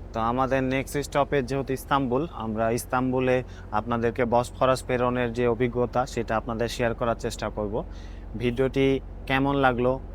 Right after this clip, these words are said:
সেটা আমাকে অবশ্যই কমেন্ট বক্সে জানাবেন। যারা নতুন দেখছেন, আমি ওয়াহিদ হাসান নয়ন, আহ, শিপের সেকেন্ড অফিসার হিসেবে কর্মরত আছি এবং কারো কিছু জানার থাকলে অবশ্যই কমেন্ট বক্সে জানা-, আর সে পর্যন্ত আমার YouTube চ্যানেল এবং Facebook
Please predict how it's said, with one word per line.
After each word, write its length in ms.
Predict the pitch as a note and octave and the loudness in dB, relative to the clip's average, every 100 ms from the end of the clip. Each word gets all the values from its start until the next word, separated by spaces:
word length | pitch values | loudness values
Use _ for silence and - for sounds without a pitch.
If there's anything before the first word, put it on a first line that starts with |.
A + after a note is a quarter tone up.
| - | -8
সেটা 320 | A#2+ A#2 A#2+ | -6 0 0
আমাকে 260 | A#2+ A#2 A#2+ | 0 0 -2
অবশ্যই 340 | A#2 B2 C3 | -2 -4 -4
কমেন্ট 300 | B2 B2+ B2 | -2 -2 -2
বক্সে 220 | A#2+ C3 | -4 -4
জানাবেন। 400 | A#2+ A#2+ A#2+ C#3 | -4 -2 -2 -2
যারা 220 | A#2 A2+ | 0 0
নতুন 320 | A2+ A#2 B2 A#2+ | 0 -2 -2 -2
দেখছেন, 340 | A#2+ - C3 | -2 -4 -4
আমি 180 | A#2 A2+ | -2 -2
ওয়াহিদ 240 | A2 A#2 | -2 -2
হাসান 340 | A#2+ - A#2 A2+ | -6 -6 -6 -4
নয়ন, 200 | A#2 D#3 - - - - - - | -4 -6 -10 -12 -12 -12 -10 0
আহ, 300 | G#2+ A2 G#2+ | 2 2 0
শিপের 360 | - B2+ B2+ | -2 -2 -2
সেকেন্ড 360 | A#2+ B2 A#2+ A#2+ | 0 -2 0 0
অফিসার 320 | A#2+ B2 C3 | 0 -2 -2
হিসেবে 440 | B2 B2+ B2 B2 A#2 | -2 -2 2 0 2
কর্মরত 440 | A#2 A#2+ A#2+ A2+ | 0 0 0 2
আছি 340 | A2 G#2+ - E3 - - - | 2 2 0 -6 -6 -12 -10
এবং 260 | G#2+ G#2 A2 | -6 -4 0
কারো 200 | A#2+ B2 | 2 2
কিছু 240 | A#2+ C3 C3 | 0 -2 0
জানার 260 | B2 B2 A#2+ | 0 -2 -4
থাকলে 240 | B2 A#2+ | -4 -2
অবশ্যই 340 | A#2 C#3 D3+ | -2 -4 -6
কমেন্ট 300 | C#3 C3+ C3+ | -4 -4 -2
বক্সে 240 | C3+ - B2+ | -4 -6 -6
জানা-, 280 | C3 C3 - - - | -4 -4 -8 -12 -8
আর 420 | - G#2 G#2+ G#2+ G#2 | 0 4 6 4 2
সে 260 | - B2+ | -2 -2
পর্যন্ত 460 | A#2+ B2 B2 A#2+ A#2+ | 2 0 0 -2 2
আমার 380 | A#2 A#2 A#2 A#2+ | 2 4 2 0
YouTube 260 | A#2+ B2 | 0 -2
চ্যানেল 260 | B2 A#2+ B2 | -2 -2 -2
এবং 200 | A#2+ A2 | -2 -2
Facebook 360 | B2+ A#2 A#2+ | -2 -2 -4